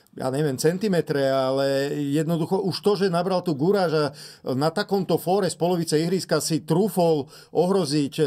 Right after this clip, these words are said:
Pickforda, žiaľ, pre Davida to nevyšlo. Eh, za mňa tam bolo veľmi veľa kvalitných individuálnych výkonov. Stano Lobotka,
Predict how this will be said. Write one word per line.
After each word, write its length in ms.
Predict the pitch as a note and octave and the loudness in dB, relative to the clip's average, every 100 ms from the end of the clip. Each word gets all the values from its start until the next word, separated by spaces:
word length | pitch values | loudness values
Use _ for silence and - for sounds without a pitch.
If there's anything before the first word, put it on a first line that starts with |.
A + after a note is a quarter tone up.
| C3 | 0
Pickforda, 720 | B2+ F#3 - F3+ D3 D#3 D3 - - - | -2 -4 0 0 2 2 0 -4 -20 -10
žiaľ, 480 | B2+ A#2+ D#3+ E3+ D#3+ | -4 0 2 0 0
pre 240 | D#3 D#3 | 0 2
Davida 400 | C#3+ D3 D3+ D3 | 0 0 0 -2
to 80 | D3+ | -2
nevyšlo. 480 | C3+ D3+ C#3+ D#3+ C#3+ | -2 -2 0 0 0
Eh, 120 | - - - - C3 C3+ C3+ A#2+ | -4 -18 -8 -2 0 2 0 0
za 160 | F3 | 0
mňa 160 | G3+ G3+ | 2 0
tam 220 | G3 D#3+ | 0 2
bolo 400 | D#3+ E3+ D#3 C#3+ | 2 4 4 2
veľmi 320 | C3 E3 F#3+ | 0 0 2
veľa 220 | F3+ F3 D3 A#2+ - - _ | 2 0 0 -4 -16 -20 _
kvalitných 640 | C#3 C#3+ G3 G3 E3+ D#3 | -4 0 -2 -4 -4 -6
individuálnych 720 | E3 E3 E3+ D#3+ E3+ D#3+ D3 A#2+ | -4 -4 -2 0 2 2 0 -2
výkonov. 400 | D#3+ E3+ C#3 - | -2 -2 -2 -4
Stano 320 | - D#3+ G3 | -2 0 2
Lobotka, 560 | D#3 C#3+ C#3+ C#3+ C#3 | 2 2 -2 -4 -4